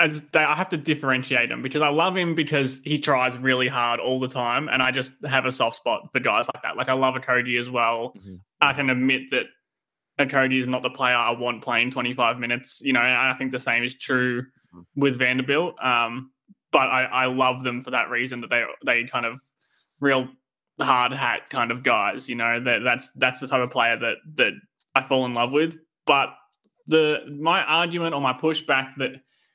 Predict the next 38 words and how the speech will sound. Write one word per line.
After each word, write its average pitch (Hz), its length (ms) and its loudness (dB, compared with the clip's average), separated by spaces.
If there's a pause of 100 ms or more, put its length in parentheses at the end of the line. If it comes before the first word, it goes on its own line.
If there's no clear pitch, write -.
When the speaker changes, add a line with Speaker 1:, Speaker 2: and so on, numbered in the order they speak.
(160)
Speaker 1:
he 131 540 0
should 131 240 -12
start 131 540 0
is 131 160 -6
that 127 180 -2 (760)
I 170 160 4
don't, 185 200 -6
I 160 180 2
don't 175 280 -2
think, 160 360 -4 (560)
I 165 80 4
think 208 220 0
what 156 140 2
makes 156 340 0
you 143 100 0
big, 139 340 0
to 143 100 -4
your 139 200 0
point, 135 260 -2
Dylan, 131 200 2
I 120 80 2
think 151 240 -4
what 143 160 0
makes 131 360 -2
him 135 220 0
big 127 400 0 (260)
is 135 160 2
that 131 80 0
he 139 140 0
does 123 380 0
big 131 300 0
man 123 340 0
things 123 380 -4
better 123 440 0
than 117 340 -8 (360)
a 139 60 4
Prince 123 400 -2
or 120 280 0